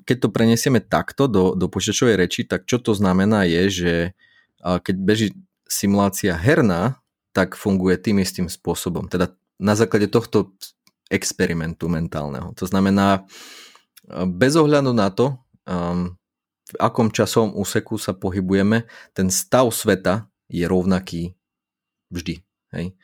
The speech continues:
Keď doňho, keď ty niečo stlačíš, a, keď niečo zmeníš, nejaký stav, tak pokiaľ len tieto informácie si vymeníme, to znamená len ten tvoj vstup do systému, teda zásah, a,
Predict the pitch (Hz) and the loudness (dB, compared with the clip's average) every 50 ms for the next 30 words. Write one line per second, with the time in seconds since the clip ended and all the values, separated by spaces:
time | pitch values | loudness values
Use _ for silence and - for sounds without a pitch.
0 | _ - - - - - _ - 107 101 95 110 113 113 117 117 110 101 95 92 | _ -20 -20 -20 -20 -18 _ -2 -2 0 2 2 2 2 4 2 2 2 0 -4
1 | - _ _ - 101 92 92 - - 123 127 113 101 - 95 - - - 113 113 | -8 _ _ -4 -4 -4 -2 -2 0 2 2 2 2 0 -4 -4 0 0 0 2
2 | 113 - 127 127 131 131 - - _ _ _ _ _ _ _ _ _ _ _ _ | 2 0 0 0 0 -2 -4 -12 _ _ _ _ _ _ _ _ _ _ _ _
3 | _ _ - - 90 90 90 - 101 95 98 92 - 95 82 95 107 117 123 123 | _ _ -6 -2 -2 -2 0 -2 -2 -2 -2 0 -2 -4 0 2 2 4 4 4
4 | 120 110 107 98 95 92 - - - - - 104 101 117 131 131 123 _ - - | 2 4 2 2 2 0 -2 -4 -6 -4 -2 0 2 2 0 -2 -4 _ -6 -6
5 | 90 - - - _ _ _ _ _ _ _ _ _ _ _ _ _ _ _ _ | -6 -6 -6 -20 _ _ _ _ _ _ _ _ _ _ _ _ _ _ _ _
6 | _ _ - 143 143 143 - 131 120 113 - - _ _ _ _ _ _ _ _ | _ _ 0 0 0 2 2 2 2 2 -2 -6 _ _ _ _ _ _ _ _
7 | _ - 107 113 113 113 - _ _ - - 135 156 156 135 87 95 104 - - | _ 0 2 2 2 2 -2 _ _ 0 2 2 4 4 2 0 0 0 -2 0
8 | 98 98 95 92 - 92 90 - - - 82 78 78 71 - - 69 - - 92 | 0 0 0 0 0 -2 -2 -2 -4 -8 -6 -6 -6 -6 -6 -8 -10 -6 -8 -4
9 | 92 95 95 95 92 92 90 101 117 123 117 120 - 110 107 - 113 110 101 104 | 0 0 2 2 2 2 4 4 2 2 2 0 0 0 0 2 2 2 2 2
10 | 95 - - - - - - - - - - _ _ _ _ - 92 98 - - | -2 -4 -10 -12 -4 -4 -4 -4 -4 -16 -20 _ _ _ _ -4 -4 -2 -2 -2
11 | 110 - - 120 127 143 151 147 - 87 87 85 85 107 110 127 - - 190 185 | -4 -2 0 0 0 0 -2 -4 -2 -4 -2 0 2 2 2 2 2 0 0 0
12 | - - - _ _ _ _ _ - - _ _ _ _ _ _ _ _ - - | -2 -6 -12 _ _ _ _ _ -20 -20 _ _ _ _ _ _ _ _ -10 -4
13 | 98 98 95 95 92 92 92 95 95 92 | 0 2 2 4 4 4 4 4 2 0